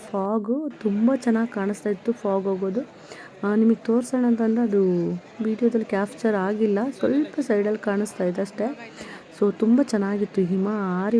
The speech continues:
ಹೋಗ್ತಾ ಇದ್ದಂಥದ್ದು ತುಂಬ ಚೆನ್ನಾಗಿತ್ತು ಅಂತಲೇ ಹೇಳ್ಬೋದು. ಬೆಟ್ಟ ಮೇಲಲ್ಲ, so ಹಾಗಾಗಿ ತುಂಬ ಚೆನ್ನಾಗಿ ಕಾಣಿಸ್ತಿತ್ತು. ಪರಿಸರ,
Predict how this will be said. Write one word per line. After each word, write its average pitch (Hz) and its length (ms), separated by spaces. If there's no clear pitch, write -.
ಹೋಗ್ತಾ 196 340
ಇದ್ದಂಥದ್ದು 190 540
ತುಂಬ 277 200
ಚೆನ್ನಾಗಿತ್ತು 190 480
ಅಂತಲೇ 196 340
ಹೇಳ್ಬೋದು. 180 360
ಬೆಟ್ಟ - 180
ಮೇಲಲ್ಲ, 196 440
so 220 100
ಹಾಗಾಗಿ 214 400
ತುಂಬ 214 160
ಚೆನ್ನಾಗಿ 202 380
ಕಾಣಿಸ್ತಿತ್ತು. 190 560
ಪರಿಸರ, 214 380